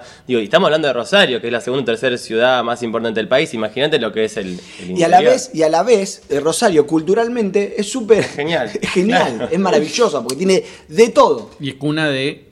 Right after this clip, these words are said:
Speaker 3: grandes humoristas de,
Speaker 2: No.
Speaker 3: de Argentina.
Speaker 2: Entonces,
Speaker 1: Exacto.
Speaker 2: es, es como, es como medio raro, ¿no?
Speaker 1: Contradictorio,
Speaker 2: Es
Speaker 1: sí.
Speaker 2: contradictorio eso. Este,
Speaker 3: Pero
Speaker 2: pero
Speaker 3: vos sabés
Speaker 2: sí.
Speaker 3: que me parece que esto, yo soy del interior también,
Speaker 2: Mm.
Speaker 3: que es de, muy despectivo llamar interior,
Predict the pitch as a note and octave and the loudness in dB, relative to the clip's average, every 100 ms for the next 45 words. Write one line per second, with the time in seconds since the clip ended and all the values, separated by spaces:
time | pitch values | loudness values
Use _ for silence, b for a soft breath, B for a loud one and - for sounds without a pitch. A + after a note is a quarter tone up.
0 | _ B2+ D3 C#3+ B2 A#2 B2+ C#3 A#2+ A2 | _ -2 -2 -2 -4 -6 -8 -6 -6 -4
1 | G#3 A3+ A2 G#2+ - C#3 D#3 A2 G3 B3+ | -2 -2 -4 -10 -10 -8 -6 -6 -2 -2
2 | A3 G#3 F3+ - C3+ - A3 A3+ A3+ - | 0 0 -2 0 0 2 0 -2 -4 -2
3 | A3+ - G3 G3 F3+ G3+ G3 F3 G#3 G3+ | -2 -2 -4 -2 -4 -2 -2 0 0 2
4 | C3+ - F#3 E3 - - - C#3+ C#3 E3+ | 2 0 0 -2 -4 -6 -6 -6 -4 -4
5 | G3 G#3 D3+ B2+ - A2+ B B B _ | -2 -2 -2 -4 -10 -16 B B B _
6 | C3+ C3+ C3 B2+ B2 A#2+ A#2 G#3+ A3+ D#3 | -6 -4 -4 -2 -2 -2 -2 -2 -4 -4
7 | F3 D#3+ F#3 F#3 C#3+ D3+ - E3 D#3 - | -4 -6 -8 -10 -10 -12 -12 -14 -14 -16
8 | D#3 D3 D3 B2+ A#2+ A#2 G#2+ A2 A#2+ G2+ | -14 -8 -6 -6 -8 -8 -8 -6 -6 -6
9 | - - A2+ A#2+ B2 A2+ A2 A#2+ C3 B2+ | -12 -8 -8 -8 -8 -8 -10 -10 -10 -12
10 | G#2 B2+ A2 A#2+ A#2 A2+ B2+ C#3+ | -14 -12 -10 -10 -12 -10 -8 -8